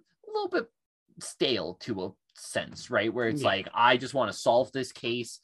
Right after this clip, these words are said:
Speaker 1: I'm a, I'm the best detective and I'm gonna detectivize." We get to see a little bit more of Fillmore's character. And again, this is important 'cause we'll learn in future episodes kind of where Fillmore came from.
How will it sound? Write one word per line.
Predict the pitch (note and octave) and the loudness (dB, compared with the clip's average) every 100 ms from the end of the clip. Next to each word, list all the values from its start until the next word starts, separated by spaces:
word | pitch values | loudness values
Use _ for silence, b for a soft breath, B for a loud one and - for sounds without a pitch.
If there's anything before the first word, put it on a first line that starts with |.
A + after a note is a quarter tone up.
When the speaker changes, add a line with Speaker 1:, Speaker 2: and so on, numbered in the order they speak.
| b b | b b
Speaker 1:
I'm | A2+ A2+ | 0 4
a, | G#2 A2 | 4 4
I'm | B2+ B2 | 2 4
the | B2 | 0
best | - B2+ C3+ - | 4 4 4 -2
detective | C#3 D3 C#3 - C#3 | -4 0 -2 -2 -2
and | A2 | 0
I'm | A2 A#2+ | 0 0
gonna | G#2+ | -2
detectivize." | F2+ F#2 _ - C3 _ G2+ E2+ F2+ F2+ - - - _ b b b b | -4 -12 _ -2 -2 _ -10 -4 -4 -4 -10 -14 -20 _ b b b b
We | D#3+ | 2
get | A3+ | 2
to | - | 2
see | A#3 | 0
a | |
little | G#3+ G#3+ | 4 4
bit | G3 | 4
more | F#3 | 2
of | F3+ | 2
Fillmore's | - E3+ D#3+ D#3+ | 2 -2 -2 -2
character. | B2+ A#2+ - D2 | 0 0 -2 0
And | C3 D#3+ - | 2 4 2
again, | F3 D#3+ F#2+ D#2+ _ _ - | 2 2 2 -4 _ _ -8
this | C#3+ D#3+ | -4 -2
is | E3+ | 0
important | E3 D#3 D3+ B2+ | 0 2 0 0
'cause | C3+ A#2 | -4 -2
we'll | A#2+ | 0
learn | A#2+ A#2 G#2+ G2+ | 0 0 -2 -6
in | - G#2+ G2 | -8 -6 -6
future | - A#2+ A2 G#2+ | -6 -6 -2 0
episodes | G2 G#2+ - F#2+ F#2 | 0 -2 -6 -6 -6
kind | - G2+ F2+ | -4 -4 -2
of | |
where | F#2 F2 | -2 -4
Fillmore | - D3 B2 F#2 D#2 | 0 0 2 -2 -4
came | - - | -10 -18
from. | - | -20